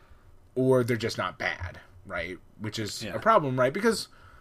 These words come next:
Speaker 1: yes, you can contextualize, but, you know, let's, uh, I can rephrase, not Confederates, but, like, you know, slave owners. Let's, I mean,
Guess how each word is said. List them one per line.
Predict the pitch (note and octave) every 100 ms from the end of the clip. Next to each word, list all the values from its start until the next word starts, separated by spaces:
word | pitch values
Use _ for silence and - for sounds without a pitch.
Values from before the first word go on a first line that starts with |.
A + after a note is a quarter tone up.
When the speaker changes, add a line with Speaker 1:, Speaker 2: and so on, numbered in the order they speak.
| - -
Speaker 1:
yes, | F3 D3+ -
you | E3+
can | D3+
contextualize, | C3+ A#2 C3+ - B2+ G#2 F#2+ G2+
but, | G#2 A2 A#2
you |
know, | G#2 F2 F#2+ - - _ - - -
let's, | C3+ -
uh, | A2 G#2 A2+ A#2 A2+
I | A2+
can | A2+
rephrase, | G#2+ G2 G2+ F#2 F#2
not | G2+ F#2+
Confederates, | F#2 - F#2 F2 F#2 -
but, | F2 -
like, | F2 F2+
you | G2
know, | E2+ F2+ G2 - - - - - - -
slave | - C#3+ A#2+
owners. | F#2 E2 F2+
Let's, | A#2 A#2 A2+
I | G#2+
mean, | G2+ F#2+